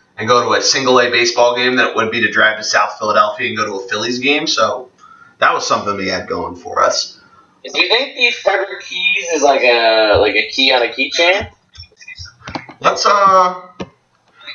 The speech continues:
Speaker 1: let's investigate a little, little bad radio for a second when I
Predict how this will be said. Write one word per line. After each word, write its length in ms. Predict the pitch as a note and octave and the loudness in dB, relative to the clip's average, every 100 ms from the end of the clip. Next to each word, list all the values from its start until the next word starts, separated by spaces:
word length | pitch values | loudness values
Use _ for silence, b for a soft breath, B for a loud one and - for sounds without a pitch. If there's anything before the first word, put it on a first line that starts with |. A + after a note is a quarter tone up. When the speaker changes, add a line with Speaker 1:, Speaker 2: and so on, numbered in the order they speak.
| - | -2
Speaker 1:
let's 140 | D#3+ | 0
investigate 520 | F#3+ E3+ F3+ C3+ A2+ | 2 0 0 0 0
a 40 | A2 | 0
little, 360 | A2+ C3 B2+ | 0 2 2
little 220 | - C3+ C3 | -2 -2 2
bad 260 | B2 B2 | 2 2
radio 400 | A#2 B2 A#2+ G#2 | 2 2 2 0
for 140 | G2 G2+ | 0 0
a 60 | |
second 520 | G2+ G2+ G2+ G2 G2 - - | 0 -4 -2 0 -2 -8 -10
when 160 | G#3 | -6
I 420 | G#3 G#3 - - | -2 0 0 0